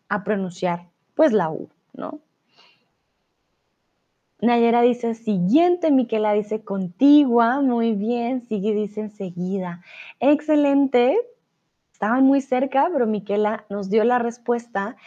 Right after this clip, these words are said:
la habitación contigua. Pronunciamos la U, porque está la A, que sigue después de la U, ¿no?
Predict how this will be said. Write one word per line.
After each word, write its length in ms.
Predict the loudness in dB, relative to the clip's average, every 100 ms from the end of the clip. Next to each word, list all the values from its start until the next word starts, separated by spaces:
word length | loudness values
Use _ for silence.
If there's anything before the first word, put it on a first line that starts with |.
| -20 _
la 200 | -2 0
habitación 720 | 0 -2 -4 -10 -6 -6 -6
contigua. 840 | -6 -6 -4 -4 -2 -2 -2 -10 _ _ _ _
Pronunciamos 960 | 0 0 0 -4 -4 0 2 0 -2 -10 -6
la 380 | -2 0 -2 -4
U, 380 | 0 2 2 0 -4
porque 260 | -8 -8 -12
está 220 | -12 -6
la 240 | -4 -4
A, 340 | -4 -2 -4 -8 _ _
que 120 | -16
sigue 360 | -8 -4 -4
después 420 | -4 -6 -8 -8 -6
de 80 |
la 180 | -4 -2
U, 220 | -2 -2
¿no? 320 | -2 -6 -8